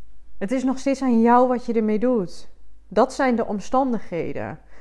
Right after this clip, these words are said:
Laat jij je omstandigheden bepalen wat jij doet, of bepaal jij wat je met die omstandigheden doet?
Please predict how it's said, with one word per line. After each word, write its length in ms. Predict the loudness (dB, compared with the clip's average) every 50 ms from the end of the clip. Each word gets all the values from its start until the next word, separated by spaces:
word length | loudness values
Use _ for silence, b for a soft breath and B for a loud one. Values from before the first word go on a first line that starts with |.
| b b 0
Laat 280 | 2 4 4 4 2
jij 200 | 2 2 2 2
je 100 | 2 0
omstandigheden 1080 | 0 -2 -2 -2 0 2 2 4 4 2 0 -2 -4 -4 -2 -2 0 0 0 0 0 0 -2 -4 -4 -4 -4
bepalen 480 | -4 -6 -4 0 2 4 4 4 4 2
wat 160 | 0 -2 -2
jij 140 | -4 -4 -4
doet, 200 | -2 -4 -4 -4
of 80 | -2
bepaal 360 | -2 -2 0 4 4 6 6 6
jij 380 | 4 6 6 8 8 8 6
wat 160 | 4 0 -2
je 60 | -2 -2
met 120 | -4 -2
die 100 | -4 -4
omstandigheden 840 | -6 -4 -2 0 0 0 0 0 -4 -4 -6 -6 -8 -6 -8 -8 -8
doet? 400 | -8 -10 -10 -10 -12 -14 -14